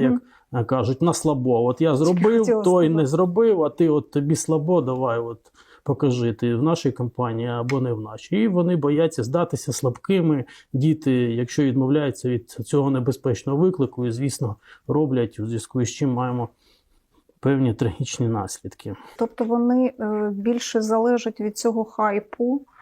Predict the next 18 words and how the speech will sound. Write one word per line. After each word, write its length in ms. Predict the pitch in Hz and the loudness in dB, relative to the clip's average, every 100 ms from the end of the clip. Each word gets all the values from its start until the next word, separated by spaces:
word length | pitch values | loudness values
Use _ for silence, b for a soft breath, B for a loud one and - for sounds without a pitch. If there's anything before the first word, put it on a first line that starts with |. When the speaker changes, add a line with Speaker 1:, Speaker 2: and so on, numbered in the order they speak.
| B B _ | B B _
Speaker 1:
е, 240 | 202 196 | -4 -2
я 140 | 196 202 | -2 -4
так 180 | 208 - | -6 -4
розумію, 460 | 214 226 233 214 | -2 0 0 -2
хочуть 440 | 214 220 220 - - | -2 -4 -4 -8 -10
просто 380 | - 226 220 233 | -4 -2 -2 -8
самоствердитися 1160 | - 220 220 220 - 302 269 214 208 208 - 202 | -4 -2 -2 -4 0 0 2 -2 -2 -8 -6 -10
в 60 | |
своїх 440 | - 220 240 247 247 | -4 -2 0 -2 -4
очах, 480 | - 240 226 220 | -6 -2 -2 -2
в 20 | 214 | -6
очах 340 | 214 233 214 | -4 -6 -6
своїх, 460 | - 214 208 208 - B B B B | -4 -2 0 -2 -8 B B B B
е, 120 | - 156 | -8 -6
однокласників, 1160 | - 190 196 226 240 240 - 226 - 220 220 - | -4 -4 -2 0 0 0 -4 -4 -4 -2 -2 -4
там, 260 | - 170 | -6 -2
лідерів 440 | 202 233 220 233 214 | 0 2 2 0 -4
школи, 840 | - - 208 226 226 220 214 214 | -6 -2 0 2 2 2 2 0